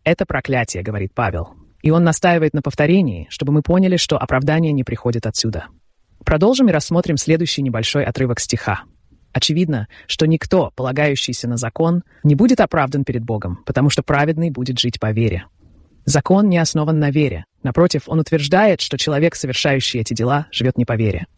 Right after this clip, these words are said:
Закон не основан на вере. Напротив,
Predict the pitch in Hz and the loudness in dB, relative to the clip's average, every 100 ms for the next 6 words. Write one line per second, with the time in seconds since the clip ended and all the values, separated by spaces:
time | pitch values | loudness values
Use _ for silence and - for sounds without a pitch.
0 | _ - 139 - 175 190 - 156 151 - | _ 0 0 2 0 0 -2 0 0 0
1 | 135 135 131 127 113 90 85 - _ - | -2 0 0 0 -2 -4 -10 -16 _ 0
2 | 147 143 190 - - | 0 4 2 0 -10